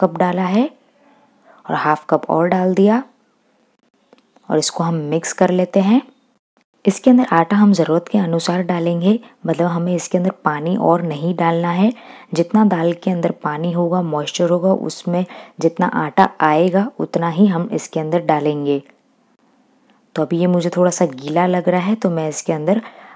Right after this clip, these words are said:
हाफ कप गेहूं का आटा जो है और डाल रही हूँ। तो टोटल मैंने हाफ कप दाल ली थी जिसे भिगो दिया था मैंने एक कप पानी में और वन पॉइंट फ़ाइव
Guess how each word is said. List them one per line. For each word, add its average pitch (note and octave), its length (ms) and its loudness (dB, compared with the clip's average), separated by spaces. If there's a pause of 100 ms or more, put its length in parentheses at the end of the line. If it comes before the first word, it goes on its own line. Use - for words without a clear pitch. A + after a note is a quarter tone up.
(100)
हाफ F3 400 -2
कप F#3+ 200 0
गेहूं D#3+ 300 0
का F3 140 -2
आटा D#3 280 -2
जो E3+ 160 -2
है A#3 180 2
और D#3 260 4
डाल D3 200 -2
रही D3 220 0
हूँ। C#3 260 -10 (1900)
तो E3 60 0
टोटल F3 400 4
मैंने F#3+ 380 4 (400)
हाफ E3 400 0
कप D#3+ 140 2
दाल D#3 320 4
ली F3+ 260 4
थी A3 240 4 (240)
जिसे D#3 240 -2
भिगो D#3+ 360 0
दिया F3+ 300 4
था G#3 240 0 (260)
मैंने D#3+ 220 0
एक E3 220 2
कप - 220 0
पानी F3+ 300 0
में A3 200 6 (260)
और D#3+ 340 4
वन F#3+ 160 6
पॉइंट A3 260 4
फ़ाइव F3 260 0